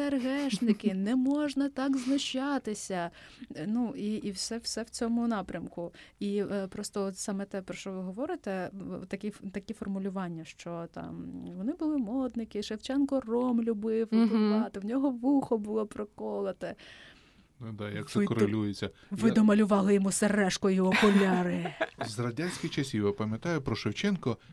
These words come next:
Speaker 3: Шевченко, Тарас Григорович, да, він молодець, він наш батько, але він же ж, він же ж пив, він алкоголік. Думаєш, ну, в мене так у
Speaker 1: А
Speaker 3: мізках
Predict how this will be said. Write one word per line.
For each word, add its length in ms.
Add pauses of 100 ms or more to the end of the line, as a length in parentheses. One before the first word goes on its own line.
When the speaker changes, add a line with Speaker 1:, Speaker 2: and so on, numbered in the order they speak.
(140)
Speaker 3:
Шевченко, 800
Тарас 280
Григорович, 480
да, 300
він 140
молодець, 540
він 180
наш 260
батько, 320
але 120
він 140
же 180
ж, 120 (440)
він 100
же 160
ж 200
пив, 340 (300)
він 140
алкоголік. 680 (580)
Думаєш, 300 (720)
ну, 200
в 100
мене 260
так 300
у 240 (180)
Speaker 1:
А 40
Speaker 3:
мізках 80